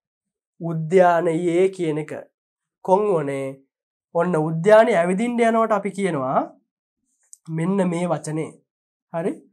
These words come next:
සාංචෙක් හේයෝ. සාංචෙක් හේයෝ. හරි?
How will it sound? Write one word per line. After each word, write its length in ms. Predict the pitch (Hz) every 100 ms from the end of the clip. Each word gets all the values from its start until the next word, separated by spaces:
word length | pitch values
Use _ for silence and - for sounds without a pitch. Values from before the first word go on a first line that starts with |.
| _ _ _ _ _ _ _ _ _
සාංචෙක් 1000 | - - 165 156 156 160 165 247 - - - _ _ _ _ _ _ _ _ _ _ _ _ _ _
හේයෝ. 420 | 208 196 180 135 127 _ _ _ _ _ _ _ _ _ _ _ _ _ _ _ _ _ _ _ _ _ _ _ _ _ _ _ _ _ -
සාංචෙක් 680 | - 185 175 180 214 226 -
හේයෝ. 380 | 175 156 139 - _ _ _ _ _ _ _ _
හරි? 180 | 175